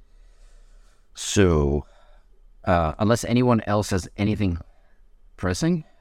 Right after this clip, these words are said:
uh, yeah, no, thank you for stopping by. I appreciate it. Um, uh, yeah, we don't really have a schedule. It's like herding cats, but we try to make it a more regular thing.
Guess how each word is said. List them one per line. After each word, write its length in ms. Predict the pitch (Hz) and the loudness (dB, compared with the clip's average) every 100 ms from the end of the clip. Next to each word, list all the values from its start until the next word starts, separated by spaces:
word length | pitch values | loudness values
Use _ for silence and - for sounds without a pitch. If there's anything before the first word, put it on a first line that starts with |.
| - | 2
uh, 180 | 123 123 | 4 4
yeah, 300 | 117 185 214 | 4 4 4
no, 160 | 156 | 4
thank 220 | 123 131 151 | 2 2 0
you 60 | |
for 80 | 123 | 0
stopping 300 | - 113 110 | 2 2 4
by. 140 | 113 104 | 4 4
I 20 | |
appreciate 400 | 82 101 92 76 | 2 0 0 -2
it. 100 | 73 87 - | -4 -10 -10
Um, 480 | 76 78 76 76 73 - - - - - - - | -6 -4 -4 -4 -8 -12 -20 -20 -20 -20 -20 -10
uh, 380 | - 85 80 78 - - | 0 2 2 -2 -4 0
yeah, 180 | 143 | 2
we 60 | 151 | 4
don't 80 | 196 | 4
really 160 | 202 160 | 2 2
have 100 | 123 | 0
a 40 | |
schedule. 600 | - 104 101 147 139 139 - - - | -2 -2 0 0 0 -4 -12 -20 -2
It's 260 | 156 - - - | 0 0 -8 -4
like 240 | 127 131 | 2 2
herding 340 | - 123 123 107 | 2 2 2 2
cats, 460 | 104 101 123 - - - - - - | 2 0 0 -6 -16 -20 -20 -20 -10
but 280 | 120 110 107 - - | -2 0 0 -4 0
we 120 | 135 | 0
try 180 | - 113 | 2 4
to 60 | |
make 180 | 101 87 | 4 2
it 80 | 90 | 0
a 20 | |
more 200 | 90 85 | 0 0
regular 340 | 76 71 76 | -2 -2 -4
thing. 280 | 67 76 76 | -4 -6 -8